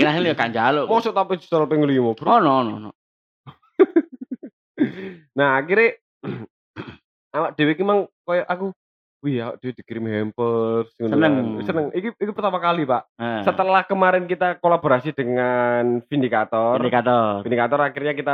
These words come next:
Speaker 2: dapat, eh, polo shirt iki ya.
Speaker 1: Ya, yang
Speaker 2: Alhamdulillah.
Speaker 1: akan buat giveaway.
Speaker 2: Giveaway, dan kita sudah mendapatkan pemenangnya.
Speaker 1: Heeh.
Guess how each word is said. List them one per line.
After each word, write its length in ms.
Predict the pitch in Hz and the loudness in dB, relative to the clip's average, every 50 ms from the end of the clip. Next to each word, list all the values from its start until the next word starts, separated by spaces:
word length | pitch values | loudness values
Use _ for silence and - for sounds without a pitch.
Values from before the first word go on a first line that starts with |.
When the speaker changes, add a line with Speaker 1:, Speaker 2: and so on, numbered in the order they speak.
| 135 123 | -4 -4
Speaker 2:
dapat, 380 | 123 107 - - 110 110 - _ _ _ _ | -6 -6 -2 -2 -2 -2 -4 _ _ _ _
eh, 540 | - 113 110 104 104 104 104 101 101 101 98 98 | -6 -4 -4 -4 -4 -4 -4 -6 -6 -6 -8 -8
polo 240 | - - 123 123 123 | -2 0 0 0 0
shirt 260 | 120 - 131 123 - | -2 -4 -8 -8 -8
iki 220 | - 113 107 117 117 | -12 -14 -10 -6 -4
ya. 120 | 110 107 | -4 -2
Speaker 1:
Ya, 40 | 107 113 117 117 117 117 117 110 107 104 101 101 98 | 0 2 4 4 6 6 6 4 2 0 -2 -2 -2
yang 140 | 101 110 110 | -2 -2 0
Speaker 2:
Alhamdulillah. 180 | 113 110 117 117 117 117 | 0 0 0 0 0 -2
Speaker 1:
akan 20 | 113 - | -2 0
buat 200 | - 113 110 107 _ _ _ | 0 0 0 0 _ _ _
giveaway. 500 | - 113 98 101 107 110 110 110 110 104 101 98 98 | -10 -10 -8 -4 -2 0 0 0 0 0 0 -2 -2
Speaker 2:
Giveaway, 340 | 107 107 117 120 123 120 120 113 110 107 | -4 -2 -2 0 0 0 0 -2 -2 -4
dan 160 | 110 110 107 107 104 | -4 -4 -4 -4 -6
kita 180 | - 123 131 131 | -6 -6 -6 -6
sudah 200 | - 110 - 110 | -6 -4 -6 -4
mendapatkan 420 | 107 107 107 101 87 107 - 117 110 | -4 -2 -4 -4 -4 -4 -6 -6 -6
pemenangnya. 600 | 110 117 113 113 110 107 104 104 110 110 107 110 | -4 -4 -4 -2 -2 -2 -2 -2 -2 -2 -2 -2
Speaker 1:
Heeh. 600 | 110 104 120 120 120 120 120 113 110 107 104 | -2 0 2 2 2 2 2 2 0 -2 -2